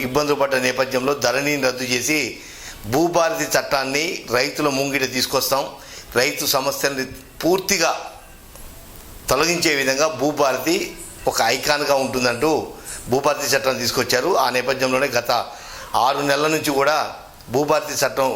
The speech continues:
రూపకల్పన కావచ్చు, లేదా దాంట్లో ఉన్న రైతు ఎదుర్కొన్న సమస్యలు, వాటి పరిష్కారం, వివిధ స్టేజీలలో పరిష్కారం జరిగే విధంగా చట్టం రూపకల్పన చేశారు.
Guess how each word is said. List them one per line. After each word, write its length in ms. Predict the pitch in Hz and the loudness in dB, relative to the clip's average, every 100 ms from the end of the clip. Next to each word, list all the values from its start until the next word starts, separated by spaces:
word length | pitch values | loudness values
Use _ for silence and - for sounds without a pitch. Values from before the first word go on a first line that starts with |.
| 113 123 | -2 0
రూపకల్పన 480 | 135 135 127 135 | 0 0 0 0
కావచ్చు, 340 | 123 127 127 151 131 | 2 0 0 0 2
లేదా 140 | 139 | 2
దాంట్లో 320 | 131 123 127 127 | 2 0 0 0
ఉన్న 100 | 127 104 - - - - | -2 -4 -8 -16 -16 0
రైతు 200 | 123 139 147 | 0 2 0
ఎదుర్కొన్న 300 | 139 135 127 120 | -2 -2 0 0
సమస్యలు, 400 | 123 131 143 160 | 0 0 0 2
వాటి 120 | 127 120 | 0 0
పరిష్కారం, 480 | 120 131 - 135 143 | -2 -2 0 0 0
వివిధ 260 | 131 127 127 117 - - - - - - - - - - - - - - - - - - - - | -2 0 2 0 -4 -18 -20 -20 -20 -20 -18 -18 -18 -18 -18 -18 -18 -18 -18 -18 -18 -18 -12 -4
స్టేజీలలో 680 | - 147 147 151 143 135 156 151 - - - 131 | 0 2 2 4 4 4 4 2 -2 -10 -2 0
పరిష్కారం 480 | 131 - 147 135 131 - - - - - 113 120 | 2 2 2 2 0 -4 -16 -18 -18 -14 -2 0
జరిగే 240 | 135 147 | 2 2
విధంగా 400 | 139 127 127 151 135 104 - - - - | 4 2 2 4 4 0 -8 -16 -4 0
చట్టం 260 | 131 147 135 | 2 2 2
రూపకల్పన 380 | 127 123 117 123 113 | 2 0 2 0 2
చేశారు. 300 | 110 101 | 2 0